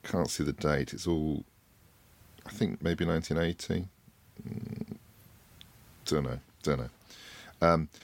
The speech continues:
it just, uh, the, the, it, I, I, bits of it amused me, so I just thought I'd, uh, let you see. It's a beach view. Um, people lying on the beach with not many clothes on. Looks a nice day.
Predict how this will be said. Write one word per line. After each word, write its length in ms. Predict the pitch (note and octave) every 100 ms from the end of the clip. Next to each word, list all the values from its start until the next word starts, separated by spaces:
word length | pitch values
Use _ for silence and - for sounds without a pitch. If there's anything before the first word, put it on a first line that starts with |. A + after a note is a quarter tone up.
| -
it 120 | G2+
just, 300 | C3+ A#2+ -
uh, 80 | F#2+
the, 160 | D#2+ D2+
the, 360 | - E2+ -
it, 60 | C#2 -
I, 240 | G2 D2+
I, 40 | - _
bits 240 | - - -
of 60 |
it 80 | B1 -
amused 300 | C2 B1 -
me, 80 |
so 200 | - -
I 60 | B1
just 220 | - -
thought 140 | - -
I'd, 80 | - - - - -
uh, 80 | - - - - - -
let 120 | -
you 60 |
see. 120 | - D2+
It's 100 | -
a 20 |
beach 280 | D3 B2 -
view. 300 | D#2+ D2+ C#2+ - -
Um, 360 | C#2 C#2+ C#2+ - - - - -
people 300 | - E2+ D#2+
lying 260 | D2 C#2+ C2
on 100 | B1+
the 80 | B1
beach 440 | B1 A#1+ - - - - - -
with 200 | C2+ C2 - -
not 200 | D2+ - - - -
many 160 | C#2
clothes 340 | B1+ C#2+ C#2 C2+
on. 240 | B1+ B1
Looks 200 | C#2+ -
a 20 |
nice 220 | A#1+ B1 -
day. 380 | B1+ B1+ B1+